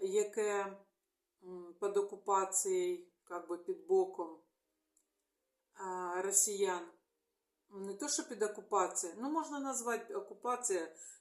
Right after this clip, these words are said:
тому що вони там кажуть, що вони там, типа, служать, у них там є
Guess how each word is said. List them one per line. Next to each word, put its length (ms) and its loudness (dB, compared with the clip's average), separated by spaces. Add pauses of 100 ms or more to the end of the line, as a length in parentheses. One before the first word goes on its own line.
тому 180 -4
що 120 2
вони 140 -2
там 220 -2
кажуть, 320 2
що 120 -2
вони 160 -4
там, 240 -8
типа, 280 -4
служать, 720 -2
у 60 -10
них 160 -10
там 320 -10
є 60 -8